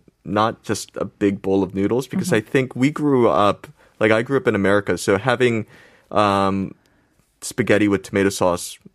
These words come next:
Speaker 1: almost every single week
Speaker 2: Uh-huh.
Speaker 1: is just so common.
Speaker 2: Right.
Speaker 1: So this wasn't, it's not that exciting for us.
Speaker 2: Mm-hmm.
Speaker 1: But having the, um, the black bean sauce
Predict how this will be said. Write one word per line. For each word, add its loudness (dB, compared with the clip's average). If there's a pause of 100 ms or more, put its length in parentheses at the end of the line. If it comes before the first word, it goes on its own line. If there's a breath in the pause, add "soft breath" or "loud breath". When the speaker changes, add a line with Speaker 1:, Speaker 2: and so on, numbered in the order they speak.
(120)
Speaker 1:
almost -4
every 0
single -6
week -4
Speaker 2:
Uh-huh. -8
Speaker 1:
is -6
just -12
so -2
common. -6
Speaker 2:
Right. -2 (140)
Speaker 1:
So 0
this -6
wasn't, 0
it's -10
not 0
that 2
exciting -4
for -10
us. -6
Speaker 2:
Mm-hmm. -2
Speaker 1:
But 0 (560 soft breath)
having 0
the, 2
um, 0
the -2
black 0
bean 0
sauce -2